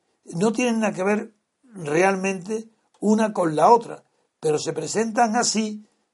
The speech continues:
para justificar su creación, que en realidad es una creación de tipo conservador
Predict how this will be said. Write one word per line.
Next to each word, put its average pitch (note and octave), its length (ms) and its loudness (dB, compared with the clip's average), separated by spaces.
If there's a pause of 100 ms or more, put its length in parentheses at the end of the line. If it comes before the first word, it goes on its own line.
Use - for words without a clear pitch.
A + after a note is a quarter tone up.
(100)
para D3+ 220 -6
justificar F#3+ 720 -4
su F#3 180 -4
creación, D3+ 560 -2 (380)
que D#3 100 -2
en D3+ 100 -4
realidad F#3+ 520 0
es - 160 -8
una F#3 180 -4
creación F3 420 -6
de E3 120 -6
tipo F3+ 380 -6
conservador F3+ 1080 2